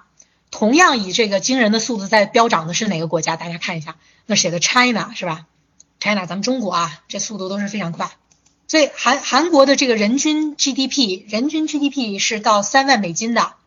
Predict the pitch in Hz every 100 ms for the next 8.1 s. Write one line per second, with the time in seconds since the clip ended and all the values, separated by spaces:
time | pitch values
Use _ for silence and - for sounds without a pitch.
0 | _ _ - _ - 269 294 220 233 -
1 | 240 - 220 190 175 185 220 - 254 233
2 | 233 175 202 180 160 190 214 214 _ _
3 | _ _ _ 190 - 101 - - - 185
4 | 208 202 202 202 180 185 180 - - _
5 | _ _ _ _ 233 269 330 302 294 262
6 | 180 226 240 247 277 233 185 202 294 214
7 | 175 175 180 208 208 208 190 165 180 165
8 | 175